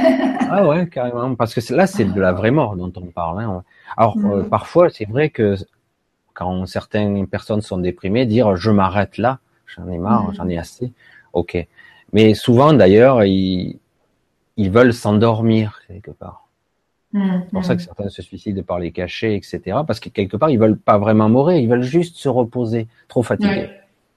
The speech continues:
Speaker 1: Trop fatigués. Voilà, donc c'est vrai que c'est, bon, non, c'est un petit peu égaré, là, un petit peu, hein,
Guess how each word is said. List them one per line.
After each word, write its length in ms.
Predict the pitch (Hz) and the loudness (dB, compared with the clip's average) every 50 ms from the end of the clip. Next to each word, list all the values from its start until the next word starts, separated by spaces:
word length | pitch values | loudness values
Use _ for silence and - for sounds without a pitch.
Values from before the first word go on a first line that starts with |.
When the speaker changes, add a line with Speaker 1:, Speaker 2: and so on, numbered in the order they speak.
| _ _ _ _ _ | _ _ _ _ _
Speaker 1:
Trop 180 | _ - 110 98 | _ -2 -2 -2
fatigués. 520 | - - 101 - - - 92 85 80 85 - _ - - - - - - _ _ _ _ _ - | -2 -4 -6 -6 -6 -8 -8 -8 -10 -12 -14 _ -20 -20 -20 -20 -20 -20 _ _ _ _ _ 0
Voilà, 180 | 104 110 110 101 | 2 4 4 6
donc 200 | 95 117 123 113 | 4 4 2 2
c'est 140 | - - 113 | 2 4 4
vrai 120 | 127 135 | 4 4
que 60 | 117 | 4
c'est, 200 | - - 101 92 | 2 0 0 2
bon, 260 | 87 90 92 87 85 | 0 0 -2 -2 -4
non, 360 | 82 82 90 87 85 82 82 78 | -4 -6 -8 -8 -8 -10 -12 -14
c'est 160 | - - 85 | -14 -12 -12
un 60 | 85 85 | -12 -12
petit 160 | - - 85 | -10 -12 -12
peu 140 | - 90 90 | -8 -4 -4
égaré, 380 | 87 82 90 82 85 90 87 | -2 -2 -2 -2 -2 -2 -4
là, 80 | 80 78 | -6 -8
un 100 | 76 78 | -10 -12
petit 260 | - 85 - - 85 | -14 -14 -14 -14 -12
peu, 200 | - - 104 98 | -8 -4 -4 -4
hein, 200 | 90 82 80 80 | -4 -4 -8 -10